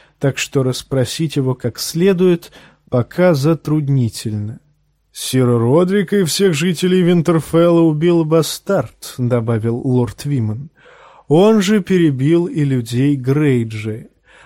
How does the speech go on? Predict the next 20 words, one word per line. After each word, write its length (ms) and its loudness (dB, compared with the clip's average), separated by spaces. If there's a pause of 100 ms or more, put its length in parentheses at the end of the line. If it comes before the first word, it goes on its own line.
(120)
Векс 420 0
видел, 400 2
как 300 -4
падали 480 2
те, 340 -2
кто 240 -4
был 240 -2
готов 380 -2
сдаться. 720 -8 (580)
Мы 220 0
спросили, 640 0
как 260 -2
же 120 -2
он 140 0
сам 440 0
ушёл, 560 -8 (460)
а 220 0
он 280 2
взял 380 0
меч 560 -2